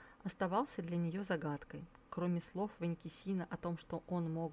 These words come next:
быть бывшим главой Тэнчуан, она понятия не имела, откуда он пришел, куда собирался, к какой школе или клану принадлежал.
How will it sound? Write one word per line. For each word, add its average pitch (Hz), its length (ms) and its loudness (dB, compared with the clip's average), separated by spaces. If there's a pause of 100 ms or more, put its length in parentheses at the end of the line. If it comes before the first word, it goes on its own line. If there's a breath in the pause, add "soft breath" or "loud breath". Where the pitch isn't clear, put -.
быть 151 180 -2
бывшим 160 400 -2
главой 156 320 2
Тэнчуан, 175 600 0 (420 loud breath)
она 185 220 6
понятия 196 480 0
не 156 140 2
имела, 151 360 0
откуда 233 340 2
он 220 120 0
пришел, 208 520 -2 (360 loud breath)
куда 170 200 4
собирался, 170 680 2 (260 loud breath)
к - 40 -8
какой 240 280 6
школе 185 440 2
или 160 100 0
клану 175 460 4
принадлежал. 160 840 0